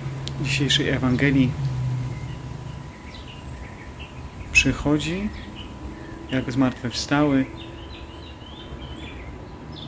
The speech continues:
i święty Tomasz mówi do niego: "Pan mój i Bóg mój".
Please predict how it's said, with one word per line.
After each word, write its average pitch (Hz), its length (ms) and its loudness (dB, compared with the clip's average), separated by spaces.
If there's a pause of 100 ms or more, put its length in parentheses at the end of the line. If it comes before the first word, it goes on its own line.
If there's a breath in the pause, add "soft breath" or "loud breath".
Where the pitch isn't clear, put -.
i 117 320 6
święty 113 380 4
Tomasz 123 580 2 (320)
mówi 117 220 2
do 117 100 2
niego: 113 320 4 (240)
"Pan 127 220 4
mój 120 180 6 (120)
i 123 40 4
Bóg 113 280 2
mój". 110 160 2